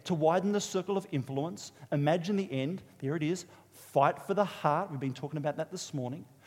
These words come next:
to create a rhythm, and to make it personal. So these five family values, I'll talk about more next week, we hope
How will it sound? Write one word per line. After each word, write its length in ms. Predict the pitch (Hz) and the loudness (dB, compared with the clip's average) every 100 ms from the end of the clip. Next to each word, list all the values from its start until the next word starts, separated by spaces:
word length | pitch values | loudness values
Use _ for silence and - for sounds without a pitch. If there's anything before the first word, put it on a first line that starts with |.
| - | -12
to 80 | - | -10
create 380 | 147 180 147 175 | -2 4 6 8
a 60 | 208 | 6
rhythm, 460 | 175 160 185 220 - 147 | 4 2 2 0 -8 0
and 140 | 180 175 | 2 2
to 100 | 208 | 2
make 360 | 170 147 147 | 4 4 2
it 160 | 156 - | -4 -6
personal. 520 | - 151 - 127 - - - - | -2 0 -2 -8 -10 -14 -20 -6
So 120 | 175 | -4
these 340 | 135 208 247 | 0 2 2
five 380 | - 254 233 170 - | 0 0 2 0 0
family 360 | 190 185 180 | 2 2 2
values, 460 | 139 139 123 143 165 | 2 2 2 -2 -4
I'll 80 | 135 | -6
talk 260 | - 165 | -4 -4
about 280 | 180 175 165 | 0 -2 0
more 120 | 151 | 0
next 320 | 147 139 - | 0 -2 -4
week, 140 | 143 151 | -6 -4
we 240 | 160 233 302 | -4 -2 -2
hope 520 | 294 - 175 131 - | -6 0 2 2 -2